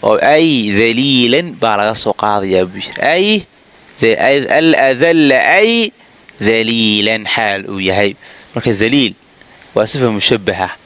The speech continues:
Si wasfiga way noqotay soo maa? Marka bifatxi wa haadihi al-mawaadic iyo wa naxwiha wixii la mid ah, mukharrajatun waa mid la saarayo oo loo meel dayayo wey.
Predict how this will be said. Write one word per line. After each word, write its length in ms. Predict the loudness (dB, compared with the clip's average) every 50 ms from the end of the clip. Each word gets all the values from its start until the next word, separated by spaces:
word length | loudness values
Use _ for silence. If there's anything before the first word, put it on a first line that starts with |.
| _ _
Si 140 | -4 -2 0
wasfiga 400 | 0 0 0 0 -2 0 2 2
way 140 | 0 0
noqotay 280 | 0 0 0 0 -2 -2
soo 220 | -2 0 0 2
maa? 160 | 2 0 -2 -4 _ _ _ _ _ -20 -20 -20 -20 -20 -18 -18 -18 -16 -16 -18 -18 -18 -20 -20 -20 -20 -20 -20 -20 -20 -20 -20 -20 -6 -4
Marka 240 | -4 -4 -2 -2 -4
bifatxi 440 | -4 -2 -2 -2 -4 -2 -2 -2 -2
wa 380 | -2 -4 -6 -2 2 2 2
haadihi 480 | 4 4 2 4 2 2 0 0 0 0
al-mawaadic 800 | 0 0 0 0 0 2 2 2 2 0 -2 -2 -4 -6 -6 -6 -12 -20 -20 -20 -20 -20 -20 -20 -20 -20 -20 -20 -20 -20 -20 -20 -20 -20 -20 -20 -20 -20 -20 -20 -20 -20 -20 -20 -20 -20 -20 -20 -14 -4
iyo 280 | 0 0 2 4 4 4
wa 120 | 2 2
naxwiha 540 | 2 0 0 2 2 2 2 2 2 2 2
wixii 280 | 2 2 2 0 2 2
la 180 | 2 2 2
mid 200 | 0 -2 0 0
ah, 180 | 0 -2 -2 -8 -16 _ -20 -20 -20 -20 -20 -20 -14 -4
mukharrajatun 1040 | -2 -2 -2 0 0 -2 -2 0 0 0 -2 0 0 0 -2 -2 -2 -6 -6 -4
waa 260 | 0 0 0 0 0 -2
mid 160 | -2 -2 0
la 240 | 2 0 0 0 -4
saarayo 680 | -4 -2 0 0 0 0 0 -2 -2 0 -2 -2 -4 -6 _ -20 -20 -20 -20 -20 -20 -20 -20 -20 -20 -20 -20 -20 -20 -20 -20 -20 -20 -20 -20 -20 -20 -20 -8 -2
oo 200 | 0 2 2 4
loo 240 | 4 4 4 4 2
meel 260 | 2 2 2 2 2
dayayo 420 | 2 2 2 2 2 2 0 0
wey. 180 | 0 -2 -4 -6